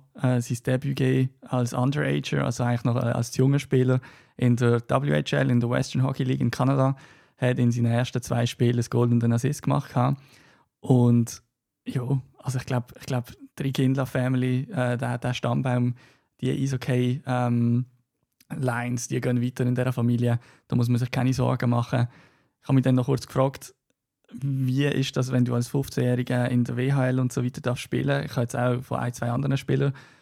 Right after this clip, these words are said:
schon, äh, diese Saison gesehen. Und scheint ist es so, solange wie deine Midget-Saison noch läuft, ähm, und Midget ist einfach irgendwie das Alter unten dran halt, ähm, darfst du fünf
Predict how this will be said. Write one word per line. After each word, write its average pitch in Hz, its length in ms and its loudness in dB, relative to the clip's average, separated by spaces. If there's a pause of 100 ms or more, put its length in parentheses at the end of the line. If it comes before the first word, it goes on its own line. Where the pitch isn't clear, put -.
(140)
schon, 127 360 2
äh, 123 260 0
diese 127 220 0
Saison 123 180 0
gesehen. 143 320 2 (580)
Und - 160 0
scheint 170 180 2
ist 175 200 -2
es 127 80 -2
so, 160 420 0 (360)
solange 131 440 2
wie 160 80 -2
deine 143 320 2
Midget-Saison 143 800 0
noch 117 140 4
läuft, 135 680 0 (320)
ähm, 123 320 2
und 120 160 2
Midget 127 280 -2
ist 120 100 -2
einfach 123 160 -2
irgendwie 117 160 2
das 120 80 -4
Alter 127 320 -2
unten 143 180 0
dran 143 220 0
halt, 135 260 0 (380)
ähm, 120 560 2 (800)
darfst 127 320 -6
du 127 200 2
fünf - 580 0